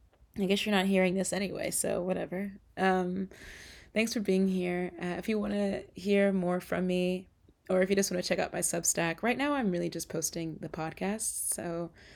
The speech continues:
there's not much to check out besides the people that I also read their Substacks. Um, there's this one Substack that I really love,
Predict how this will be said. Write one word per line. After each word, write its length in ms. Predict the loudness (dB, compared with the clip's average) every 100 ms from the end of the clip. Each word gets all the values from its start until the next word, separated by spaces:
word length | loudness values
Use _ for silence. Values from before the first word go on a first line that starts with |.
| -20 -20 -10
there's 160 | -4 0
not 140 | 0
much 180 | -2 -4
to 100 | -6
check 240 | -2 -2
out 200 | 0 0
besides 420 | 0 0 -2 -2
the 80 | -2
people 340 | -4 -2 -2 -4
that 140 | -4
I 240 | -4 -2 -2
also 520 | -2 -2 -2 -2 -4 -8
read 400 | -2 0 0 0
their 140 | 0 0
Substacks. 840 | 0 -2 -2 -2 -4 -6 -6 -6
Um, 520 | -8 -6 -6 -8 -10 -12 -18 -20 -20 -20 -20 -12 0
there's 240 | 2 4
this 440 | 4 4 4 2 -2
one 320 | 0 2 4 2
Substack 500 | 0 0 2 0 0
that 80 |
I 100 | -4 -2
really 160 | -2
love, 640 | 2 4 6 6 4 -2